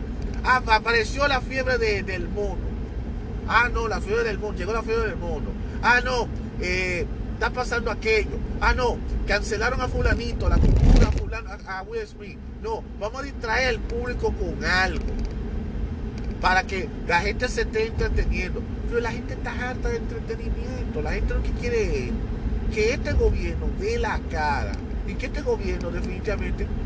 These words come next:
se meta por nosotros. Pero yo lo que veo que el gobierno le esté mejor, mejor lo que está haciendo es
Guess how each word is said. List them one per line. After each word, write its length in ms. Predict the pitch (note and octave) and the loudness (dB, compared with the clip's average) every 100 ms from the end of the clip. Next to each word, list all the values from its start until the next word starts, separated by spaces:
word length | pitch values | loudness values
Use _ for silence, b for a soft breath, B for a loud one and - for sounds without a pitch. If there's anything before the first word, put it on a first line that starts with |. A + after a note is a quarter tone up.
| - | 0
se 240 | - B3 B3 | 0 0 0
meta 280 | C4+ A3+ G#3 | 0 -2 -2
por 200 | C4+ C4 | -2 0
nosotros. 360 | B3 C4+ A3 G#3+ - | 0 0 0 0 0
Pero 120 | B3 | 0
yo 140 | B3 C#4 | 0 0
lo 100 | C4+ | 0
que 80 | |
veo 180 | B3 A#3+ | 2 2
que 100 | A#3 | 2
el 40 | A#3 | 0
gobierno 260 | A#3 A#3+ | -2 -2
le 60 | A#3 | -2
esté 220 | - A3 | 0 0
mejor, 280 | A3+ B3 A3+ | 0 -2 0
mejor 300 | A#3 B3 D4+ | 0 0 0
lo 100 | C4+ | 0
que 100 | A#3+ | -2
está 120 | - | -4
haciendo 480 | A#3 G3 F#3+ G3 D3+ | -2 -2 -2 -2 -2
es 140 | A2 | -2